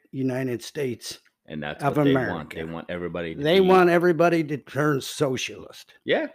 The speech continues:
Speaker 2: that's
Speaker 1: This
Speaker 2: exactly.
Speaker 1: message goes out to the fake news. A lot of you people that are on the news go rambling on.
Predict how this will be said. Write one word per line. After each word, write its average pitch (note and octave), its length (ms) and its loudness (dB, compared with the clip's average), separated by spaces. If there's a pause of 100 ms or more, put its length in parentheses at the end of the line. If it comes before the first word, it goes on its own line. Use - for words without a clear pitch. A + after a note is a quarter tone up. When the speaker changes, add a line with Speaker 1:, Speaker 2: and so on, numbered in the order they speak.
Speaker 2:
that's G2 180 -2
Speaker 1:
This G#3+ 160 10
Speaker 2:
exactly. - 160 4
Speaker 1:
message D#3 420 4
goes C#3+ 320 2
out C#3+ 220 2
to A2 100 -20
the G2+ 80 -18
fake B2 420 -8
news. G#2 560 -12 (2250)
A - 60 -12
lot G3 300 4
of G3 80 4
you E3 120 4
people C3+ 460 0 (260)
that A#2+ 100 -6
are C3 140 2
on C#3+ 200 4
the C3 80 2
news G#2 380 -2 (800)
go B2+ 180 0
rambling D#3 800 4
on. C3+ 400 2